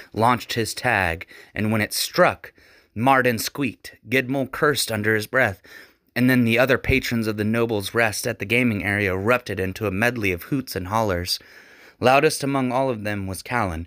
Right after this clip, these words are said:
who jumped up onto the bench with renewed vigor and excitement. Elior turned and held his hand out to his opponent with a modest grin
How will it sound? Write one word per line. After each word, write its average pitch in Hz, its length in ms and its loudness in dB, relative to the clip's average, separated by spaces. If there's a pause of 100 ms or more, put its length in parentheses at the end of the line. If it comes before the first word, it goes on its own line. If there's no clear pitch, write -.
(340)
who 120 120 0
jumped 131 400 0
up 147 200 0
onto 120 160 2
the 107 120 2
bench 117 420 -2
with - 180 -4
renewed 117 320 2
vigor 113 300 2
and 87 100 0
excitement. 90 640 -6 (760)
Elior 135 360 4
turned 131 360 0
and 98 120 -4
held 113 300 -4
his 110 220 -6
hand 113 320 -2
out 90 240 -2
to 113 100 -4
his 101 140 0
opponent 110 420 -2
with 87 140 -8
a 90 40 -4
modest 98 440 0
grin 90 320 0